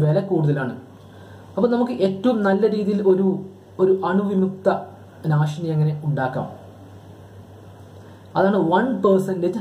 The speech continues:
ഹൈപ്പോക്ലോറൈഡ് സൊല്യൂഷൻ നമുക്ക് ഉണ്ടാക്കാം. ഒരു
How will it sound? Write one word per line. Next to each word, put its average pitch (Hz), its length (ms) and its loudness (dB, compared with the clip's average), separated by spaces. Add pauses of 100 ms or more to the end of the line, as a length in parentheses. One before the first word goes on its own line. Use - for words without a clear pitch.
ഹൈപ്പോക്ലോറൈഡ് 175 960 2
സൊല്യൂഷൻ 147 400 -2
നമുക്ക് 127 220 -6
ഉണ്ടാക്കാം. 113 360 -6 (1600)
ഒരു 311 120 4